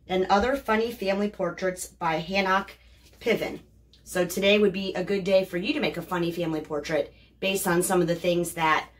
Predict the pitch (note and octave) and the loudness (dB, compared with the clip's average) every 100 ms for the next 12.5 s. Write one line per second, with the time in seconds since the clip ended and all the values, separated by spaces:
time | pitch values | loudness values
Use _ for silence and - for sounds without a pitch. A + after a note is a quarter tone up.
0 | - _ - D#3 D3 C#3+ - F3 G3 F3 | -20 _ -6 -4 -4 -6 -4 0 2 4
1 | D#3+ D#3+ - D#3+ D#3 - E3 D#3 D#3+ C#3 | 2 0 0 0 0 0 2 2 2 -2
2 | D3+ D#3 - C#3+ A2+ - - - - - | -2 -6 -6 -6 -8 -12 -12 -14 -16 -20
3 | - - G3+ - - _ _ - - - | -18 -2 0 0 -4 _ _ -20 -20 -20
4 | - - - - - - - - - - | -20 -20 -20 -20 -12 -12 -14 -18 -16 -16
5 | - D3 C#3+ E3+ G3 - D#4 - - - | -16 -10 -6 -4 -4 -2 0 -2 -4 -14
6 | - - - - - - _ _ _ - | -20 -20 -20 -20 -20 -20 _ _ _ -20
7 | _ _ - - - - - - - - | _ _ -20 -20 -20 -18 -12 -10 -12 -20
8 | - - - - - - - - - _ | -20 -18 -18 -20 -20 -20 -20 -20 -20 _
9 | - - - - - _ - - - - | -18 -18 -18 -20 -20 _ -20 -20 -20 -4
10 | G#3 A3+ - F4 F4+ F4+ G#3+ F#3+ G3 F#3+ | 0 0 4 4 4 2 0 0 0 -2
11 | F#3 E3+ E3 E3 G#3+ G#3+ F3 E3 D#3+ C#3 | -2 -2 -4 -4 -6 -6 -4 -4 -4 -4
12 | F3+ D#3+ G#2+ G#2 | -2 -2 -4 -10